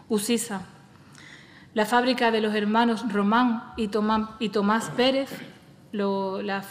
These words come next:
la casa de la, la, la, la empresa Sobrinos de Tomás López, o la de la fábrica de Juan Zamorano Columé,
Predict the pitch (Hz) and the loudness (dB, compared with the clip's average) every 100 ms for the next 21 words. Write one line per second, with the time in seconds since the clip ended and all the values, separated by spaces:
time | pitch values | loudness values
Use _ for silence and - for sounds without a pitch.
0 | 240 196 196 190 196 220 - 202 196 196 | -4 -2 -2 -2 0 0 2 -2 -2 -2
1 | 185 185 190 - 151 240 262 220 - - | -2 -2 -2 -6 -8 -8 -10 -12 -12 -20
2 | - 220 202 202 254 247 196 233 202 240 | -10 -2 0 2 2 2 0 0 4 4
3 | 254 220 202 214 208 226 220 - - 226 | 4 4 2 2 4 4 2 -8 -4 0
4 | 254 254 269 - - - - - - - | 0 0 -6 -6 -20 -20 -20 -20 -20 -20
5 | - - - - - - - 262 277 262 | -20 -20 -20 -20 -20 -10 2 2 4 2
6 | 254 294 262 220 247 247 262 277 269 247 | 0 0 -2 0 2 2 2 0 2 2
7 | 220 233 247 254 247 226 220 240 269 233 | 2 2 2 2 2 2 2 2 2 2
8 | 214 208 220 | 2 0 -2